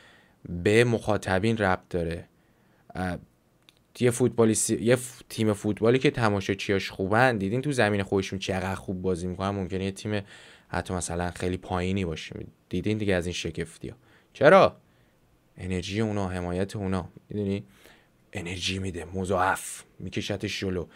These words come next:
طرف نشسته تو خونه، میگه چرا آهنگ بدم بابا، فلان که چی؟ بعد میفروشه، می‌بینه، "واه!" ویوشو می‌بینه، میگه، "واه!" سری میره رو کار بعدی. می‌دونی؟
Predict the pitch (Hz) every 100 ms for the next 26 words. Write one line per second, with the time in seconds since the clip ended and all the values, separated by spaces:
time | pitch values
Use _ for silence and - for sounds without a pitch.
0 | - - _ 98 110 113 110 113 104 123
1 | 120 107 110 107 113 113 - 104 - 113
2 | 110 95 92 87 82 85 82 101 92 -
3 | 98 92 98 98 - 104 90 _ _ _
4 | _ _ _ _ - 101 110 120 120 123
5 | 117 113 101 90 - - _ _ _ _
6 | _ _ _ - 90 95 - 107 110 107
7 | 104 98 95 98 95 - _ _ _ _
8 | _ _ _ _ _ _ _ - 82 80
9 | - - 139 147 214 240 240 196 214 214
10 | 185 165 160 85 - 143 147 135 147